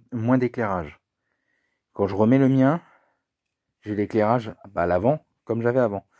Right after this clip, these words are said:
<clears throat> Le problème, c'est que quand je le débranche, euh, normalement, quand on le débranche, il devrait monter. Euh, là, il monte pas. Il est tout le temps à la même puissance. Donc, euh, ça se trouve, mon rég-, mon ré-, euh, merde, mon régulateur, enfin, mon, mon régulateur de tension,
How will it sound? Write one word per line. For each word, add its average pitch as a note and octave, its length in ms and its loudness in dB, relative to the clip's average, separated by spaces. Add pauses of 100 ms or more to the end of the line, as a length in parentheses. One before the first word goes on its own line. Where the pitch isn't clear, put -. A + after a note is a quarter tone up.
(220)
<clears throat> - 340 -20
Le C3 500 0
problème, B2+ 420 -2
c'est B2 140 -14
que - 100 -12
quand C3 260 -6
je B2 100 -6
le B2 100 -2
débranche, A#2 480 -2
euh, G2+ 380 -4
normalement, G#2 420 -2
quand - 180 -10
on G2+ 80 -6
le F#2+ 60 -6
débranche, A2+ 420 -2
il G#2 60 -16
devrait G2+ 200 0
monter. B2 380 -4 (1300)
Euh, E2+ 360 -4 (100)
là, G#2 260 2
il A#2+ 80 2
monte A#2+ 240 0
pas. - 240 -6 (100)
Il F#2 180 -14
est F#2+ 160 -6
tout A#2+ 80 -14
le A2+ 60 -14
temps B2 220 -2
à A#2+ 40 0
la A2+ 80 0
même A#2 180 -2
puissance. A2 480 -8
Donc, F#2+ 280 -12
euh, F#2 80 -8
ça F#2+ 140 -12
se - 60 -18
trouve, B2+ 120 -6
mon A2 140 0
rég-, G#2 240 -4
mon A2 180 -2
ré-, A2 140 -2
euh, G2 380 -4
merde, F2+ 540 -4
mon F#2+ 140 -2
régulateur, A2 720 -2
enfin, - 160 -8
mon, F2 220 -10 (680)
mon G#2 60 -4
régulateur B2 420 2
de B2 60 -6
tension, C3 420 -6